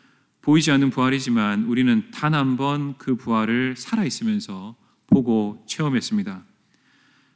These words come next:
바로 예수 그리스도를 통해서 우리는 부활을 체험했습니다. 복음의 시대의 제자들은 바로 인류의 대표들로서 부활을 체험하고 그것을 전하고 살아간 사람들이 됩니다.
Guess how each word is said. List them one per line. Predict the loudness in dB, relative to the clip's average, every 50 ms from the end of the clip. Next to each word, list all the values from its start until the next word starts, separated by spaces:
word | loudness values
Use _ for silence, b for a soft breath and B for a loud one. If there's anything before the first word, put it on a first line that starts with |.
| b _
바로 | -2 0 4 4
예수 | 4 4 4 2 0 0
그리스도를 | 0 0 0 0 0 0 0 0
통해서 | 2 2 2 2 2 0
우리는 | 0 2 2 2 2 2 0
부활을 | -2 -4 -4 -2 -2 -2 -2 -2 -2 -2 -4 -6 -10 -14 _ _
체험했습니다. | -10 -6 -2 -2 -2 0 -2 -2 -4 -6 -8 -10 -10 -10 -12 -16 -20 -20 _ _ _ _ _ _ _ _ _ _ _ _ _ _ _ _ _ _ _ _ _ _ _ _ _
복음의 | -2 0 2 4 4 4
시대의 | 2 2 2 2 2 2
제자들은 | 2 0 0 0 0 0 0 0 0 0 0 -2 -4 -6 b b b b b b b b b b _
바로 | -4 -2 0 2
인류의 | 2 2 4 4 2 2
대표들로서 | 2 0 -2 0 0 0 2 2 2 2 2 0 -2 -4 -4
부활을 | -4 -4 -2 0 0 2 2 0 0 -2
체험하고 | -4 -6 -4 -4 -2 -2 -2 -2 -2 -2 -2 -4 -6
그것을 | -6 -4 -4 -4 -4 -4 -4 -6
전하고 | -4 -2 0 0 2 0 0 -2 -2 -4 -2 -2 -4 -4 -6 -10
살아간 | -10 -8 -6 -4 -4 -4 -2 -2 -2 -2 -2 -4
사람들이 | -4 -6 -4 -4 -2 -2 -4 -2 -2 -2 -2 -2 -2
됩니다. | -4 -2 -2 -2 -2 -4 -6 -10 -12